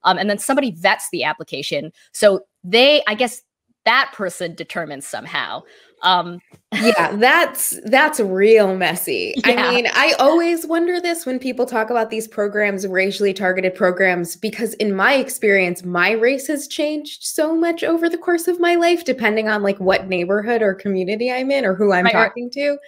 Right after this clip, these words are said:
Speaker 1: Right.
Speaker 2: And I remember this story when I was in college. A friend of mine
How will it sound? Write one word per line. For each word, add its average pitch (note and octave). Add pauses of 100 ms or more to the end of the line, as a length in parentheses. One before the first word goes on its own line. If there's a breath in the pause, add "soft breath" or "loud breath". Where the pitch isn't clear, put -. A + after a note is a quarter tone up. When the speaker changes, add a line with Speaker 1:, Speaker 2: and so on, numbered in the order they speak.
Speaker 1:
Right. F#3+ (280 soft breath)
Speaker 2:
And A#3+ (340)
I B3
remember D#4+
this C#4
story C4+
when A#3
I G#3+
was G#3+
in G3
college. G3 (140)
A G3
friend A#3
of A#3+
mine F#3